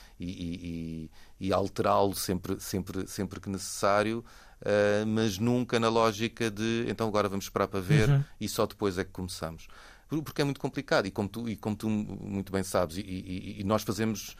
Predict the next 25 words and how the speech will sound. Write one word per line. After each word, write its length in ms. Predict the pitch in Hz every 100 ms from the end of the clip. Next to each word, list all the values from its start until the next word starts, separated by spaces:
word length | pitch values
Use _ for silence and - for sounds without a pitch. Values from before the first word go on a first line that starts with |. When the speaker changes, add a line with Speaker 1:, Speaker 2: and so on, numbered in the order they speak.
| - - - -
Speaker 1:
muita 320 | 107 110 107
coisa 340 | 123 123 113
e 60 | 117
não 140 | 104
é 40 | 104
só 160 | -
contratar 460 | - 110 104 104 104
o 80 | 104
artista 340 | 98 104 -
num 140 | 104
dia 180 | 101 107
para 120 | 107
tocar 260 | 104 - 101
no 140 | 98
dia 160 | 95 98
a 40 |
seguir, 420 | 92 - 85 85 82
não 120 | 82
é? 140 | 87 - - -
E 60 | 107
tudo 180 | 110 117
isto 140 | 127
demora 200 | 131 131
muito 220 | 127 127 -
tempo. 380 | 135 92 -